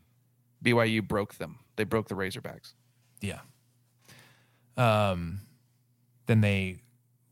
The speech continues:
Speaker 2: went from Arkansas to Kansas, uh, lost that one by eleven. Uh,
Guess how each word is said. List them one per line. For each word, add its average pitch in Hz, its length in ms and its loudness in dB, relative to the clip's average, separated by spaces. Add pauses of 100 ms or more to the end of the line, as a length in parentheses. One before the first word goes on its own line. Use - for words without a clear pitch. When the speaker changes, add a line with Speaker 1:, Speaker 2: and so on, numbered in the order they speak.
Speaker 2:
went 123 240 2
from 107 420 2
Arkansas 127 640 6
to 110 140 -8
Kansas, 143 680 6 (600)
uh, 90 240 -6
lost 123 360 6
that 120 220 4
one 117 360 4 (300)
by 101 120 0
eleven. 104 600 0 (140)
Uh, 98 120 -6